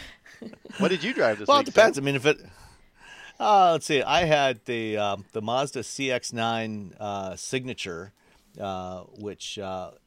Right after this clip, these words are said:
Speaker 2: is, I've, I haven't driven this particular configuration before. It's the twenty twenty-nine, twenty twenty-one C X nine Signature all-wheel drive. It has the two point five liter turbo, which is a lovely engine that I, that really, really enjoy. Um, and, you know,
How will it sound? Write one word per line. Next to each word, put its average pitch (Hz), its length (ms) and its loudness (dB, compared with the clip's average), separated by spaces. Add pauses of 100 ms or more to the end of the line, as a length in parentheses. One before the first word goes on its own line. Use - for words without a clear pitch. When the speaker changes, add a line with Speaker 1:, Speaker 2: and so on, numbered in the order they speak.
(200)
Speaker 2:
is, 95 460 -14 (260)
I've, 110 160 -12 (640)
I 107 100 -4
haven't 143 280 -4
driven 135 280 -2
this 127 140 -6
particular 117 540 -8
configuration 92 680 -10
before. 82 260 -14
It's 80 100 -16
the 95 60 -20
twenty 113 240 -12
twenty-nine, 101 600 -8
twenty 151 200 -8
twenty-one 107 440 -10
C 107 200 -10
X - 140 -12
nine 92 180 -10
Signature 92 680 -12 (320)
all-wheel 104 340 -2
drive. 90 480 -6
It 98 40 -12
has 98 220 -6
the 101 100 -14
two 113 160 -10
point - 260 -10
five 95 280 -4
liter 90 180 -10
turbo, 85 400 -10
which 92 200 -14
is 87 100 -16
a 85 100 -10
lovely 87 440 -12
engine 85 380 -14
that 87 180 -14
I, 82 220 -12
that - 200 -20
really, 85 440 -14
really 92 220 -14
enjoy. 82 360 -14 (580)
Um, 90 440 -6 (160)
and, 101 280 -6 (500)
you 104 100 -6
know, 98 120 -8